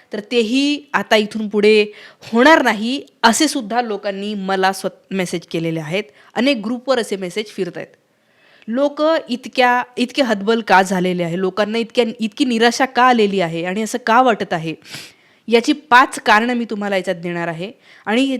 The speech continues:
याची कारणं ही पुराव्यासहित देणार आहे, त्यामुळे व्हिडिओ शेवटपर्यंत पहा. याशिवाय इलेक्शन कमिशनच्या वेबसाईटवर हा आकड्यांचा इतका मोठा घोळ यांनी केलेला आहे.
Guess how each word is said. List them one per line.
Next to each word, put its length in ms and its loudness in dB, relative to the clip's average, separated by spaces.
याची 420 0
कारणं 400 4
ही 140 -2
पुराव्यासहित 760 0
देणार 260 -2
आहे, 140 -2
त्यामुळे 280 -6
व्हिडिओ 360 0
शेवटपर्यंत 680 -6
पहा. 280 -10
याशिवाय 520 4
इलेक्शन 420 -2
कमिशनच्या 600 -8
वेबसाईटवर 720 -6
हा 80 2
आकड्यांचा 460 -4
इतका 460 -4
मोठा 520 -2
घोळ 220 4
यांनी 320 0
केलेला 380 0
आहे. 400 0